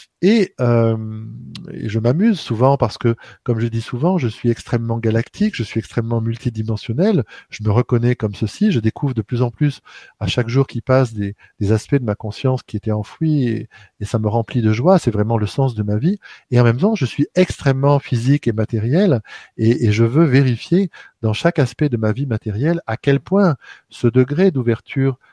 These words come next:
de, de réintégration de ce que je suis au niveau de ma conscience, telle qu'elle est véritablement, amène de l'équilibre et de l'harmonie dans ma vie quotidienne. Ça signifie que oui, en effet, je, je,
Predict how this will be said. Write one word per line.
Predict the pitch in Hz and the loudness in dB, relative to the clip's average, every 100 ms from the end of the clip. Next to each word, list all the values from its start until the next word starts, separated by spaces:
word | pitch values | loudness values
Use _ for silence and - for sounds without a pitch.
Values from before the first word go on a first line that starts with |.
| _ _ - | _ _ -2
de, | 110 113 110 | 0 0 0
de | 110 | 0
réintégration | 135 202 208 170 127 120 - 120 120 _ _ - | 2 2 4 2 2 0 -2 -6 -6 _ _ -8
de | |
ce | 104 127 | -4 -2
que | 131 | -2
je | 127 | -2
suis | 120 - 131 | -4 -2 0
au | 117 | 0
niveau | 107 107 107 | 0 -2 -2
de | |
ma | 101 | -4
conscience, | - 107 - 180 208 - _ _ _ - | -6 -8 -2 0 0 -4 _ _ _ 0
telle | 123 120 | 0 2
qu'elle | 135 123 | 2 4
est | 117 | 4
véritablement, | 110 107 110 104 107 156 180 - _ - | 0 -4 -4 -4 -4 -4 -6 -18 _ -4
amène | 123 147 254 214 117 107 | -2 2 2 2 0 -4
de | 120 120 | 0 0
l'équilibre | 120 - 120 156 147 | 0 -2 -2 -2 0
et | |
de | 127 | 0
l'harmonie | 117 117 113 120 | 0 -2 -4 -2
dans | 135 | -2
ma | 107 101 | -2 -4
vie | 120 | -6
quotidienne. | 110 - 104 95 104 _ - _ | -10 -10 -10 -10 -10 _ -20 _
Ça | - 120 | -4 -4
signifie | - 117 131 - 196 | -2 -4 -4 -4 -4
que | 123 | 0
oui, | 110 135 208 | 0 0 0
en | 123 | 0
effet, | 107 - 110 127 _ - _ 101 | -2 -6 -8 -8 _ -20 _ -8
je, | 98 101 107 | -2 -2 -2
je, | 95 104 104 104 | -6 -6 -4 -4